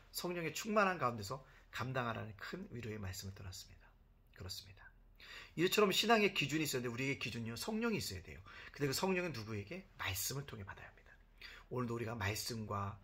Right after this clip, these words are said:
성령 안에서 분명한 기준을 가지고 살아가기를 원합니다. 어떠한 상황 속에서 말씀이 기준이 되는 삶을 살아감으로 말미암아 승리할 수 있는 믿음의 사람으로 살아가길 원합니다. 그럼 하나님이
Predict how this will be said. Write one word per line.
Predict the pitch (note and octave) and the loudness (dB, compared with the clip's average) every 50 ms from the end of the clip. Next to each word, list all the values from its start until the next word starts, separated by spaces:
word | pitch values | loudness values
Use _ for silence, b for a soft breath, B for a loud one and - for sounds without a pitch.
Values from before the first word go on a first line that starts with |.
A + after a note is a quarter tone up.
| - - - | -18 -16 -8
성령 | - - D3 D3+ D#3 D3 D3+ C#3+ C3 | -6 -4 -4 -2 -2 0 0 0 2
안에서 | A#2+ A2 A2 F#2 - A#2+ C#3 D3 B B B B B - | 2 0 -2 -2 -2 -4 -4 -4 B B B B B -8
분명한 | - C#3 C3 B2 B2 A#2 A2+ A#2 G#2+ F#2 | -4 -2 0 0 2 2 0 0 -2 -4
기준을 | - A2 G2+ A2 G#2+ G#2+ | -4 -4 -4 -4 -4 -4
가지고 | G2+ F#2+ F#2+ G2 F#2 | -4 -6 -6 -6 -6
살아가기를 | F2+ - B2+ C#3+ C#3 A#2+ - - - C#3 | -6 -6 -8 -8 -8 -10 -12 -14 -14 -16
원합니다. | B2 F#2 - - - - - - - - B B B B B B B B B | -14 -14 -14 -16 -18 -20 -20 -20 -20 -20 B B B B B B B B B
어떠한 | - C#3+ C3+ - - - F#3+ F#3+ F3+ F3+ F3 | 2 2 2 2 8 12 12 12 12 12 12
상황 | F3 F3+ E3+ E3 D3+ | 8 8 8 8 8
속에서 | C3 - B2+ G#2+ A2+ A#2 - G#2+ G#2 | 6 0 0 0 0 -4 -4 -8 -2
말씀이 | G#2+ G#2+ A#2 A#2 - - B2 A#2+ A2+ G2+ - | 0 0 0 0 -2 -4 -2 -4 -4 -4 -4
기준이 | - C#3+ A#2 D#3 E3+ E3+ D3 | -4 0 2 2 2 2 2
되는 | D3 C#3 C#3 | 0 0 0
삶을 | C3+ C#3+ C#3+ C#3 C3+ | -2 -4 -4 -4 -4
살아감으로 | B2 C#3+ D3+ D3 C3 C3 C3+ C#3+ D3 C3+ | -2 -2 -2 0 0 0 0 0 -4 -2
말미암아 | G#2+ G2 G#2 A2 A2 G2+ F#2+ F#2+ B2+ F3 A3+ - - - - - - - - b b b b b | -2 -4 -4 -4 -4 -4 -2 0 2 2 0 0 -2 -16 -20 -20 -20 -20 -20 b b b b b
승리할 | - - - F3 E3+ E3+ D#3+ D3 A#2 | -8 -6 -4 -4 -4 -2 -2 -2 -2
수 | G2 - G#2 | -2 -4 -6
있는 | G2+ C3 C#3+ C3+ b b b b b b b b b | -4 -6 -6 -8 b b b b b b b b b
믿음의 | C3 C3 B2 C#3 C3+ B2+ A2+ | -4 0 0 2 0 0 0
사람으로 | - A2+ G#2+ G#2 G2+ G2+ G2+ G2 | -2 -2 -2 -2 -4 -4 -4 -6
살아가길 | - - D3+ C#3+ C3 B2 A#2 G#2 | -4 -4 -4 -4 -6 -6 -8 -6
원합니다. | G2 F2+ F2 F2+ F#2 - F#2+ - | -6 -6 -6 -8 -8 -10 -12 -10
그럼 | - - A#2+ A#2 | -6 -4 -2 0
하나님이 | A2+ B2+ C3+ B2+ D3 F#3 A#3 - | 0 0 0 0 0 0 0 -2